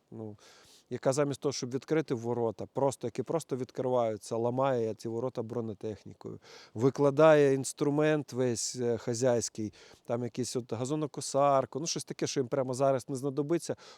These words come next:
просто викладає, катається по ньому гусінню. М, ну, це, м,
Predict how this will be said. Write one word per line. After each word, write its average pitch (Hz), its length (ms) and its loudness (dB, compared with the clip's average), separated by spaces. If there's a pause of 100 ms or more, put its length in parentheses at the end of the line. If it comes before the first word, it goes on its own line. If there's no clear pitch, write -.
просто 170 300 4
викладає, 160 520 4
катається 131 520 2
по 120 120 -6
ньому 131 240 -2
гусінню. 104 600 -6 (960)
М, 110 320 -8
ну, 139 240 -6 (220)
це, - 240 -2 (720)
м, 107 300 -10